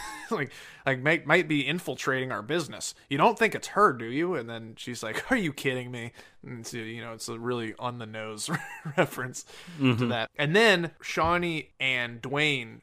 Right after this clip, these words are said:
Speaker 1: realize that they're not listening to Linnea through the thing. So they turn
Speaker 2: Mm-hmm.
Speaker 1: severe tire damage off, and
Speaker 2: Mm-hmm.
Speaker 1: they just hear Linnea shrieking, but it's actually in pleasure, of course, but they don't know that.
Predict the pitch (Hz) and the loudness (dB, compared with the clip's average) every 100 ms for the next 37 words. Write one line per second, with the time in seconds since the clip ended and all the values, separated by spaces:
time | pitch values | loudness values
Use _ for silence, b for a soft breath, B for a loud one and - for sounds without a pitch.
0 | - 139 143 135 131 123 139 117 127 135 | -6 2 4 4 2 -2 -4 -2 -2 0
1 | 131 - 139 - 143 123 131 127 135 139 | -2 -2 -4 -2 -6 -4 -6 -4 -2 0
2 | 131 - 127 113 156 139 113 - 139 135 | 0 -2 -6 -4 -4 -4 -6 -2 -2 4
3 | 170 110 113 156 151 143 147 135 127 131 | 4 4 2 2 2 4 4 4 2 -2
4 | 123 123 117 117 - _ - 117 110 117 | -2 0 0 0 -6 _ 0 2 4 2
5 | 135 156 143 - 147 143 139 135 127 - | 2 2 0 2 4 8 8 8 2 -8
6 | 135 139 147 143 127 - 165 170 143 120 | -4 2 6 6 2 -2 -2 -2 -2 -4
7 | 123 127 135 127 123 113 - 117 104 - | -6 -6 -4 -4 -4 -4 -6 -10 -8 -4
8 | 120 113 101 - 117 107 113 - 120 117 | -2 -2 -8 -10 -10 -10 -12 -10 -8 -8
9 | 110 113 104 104 | -8 -8 -8 -10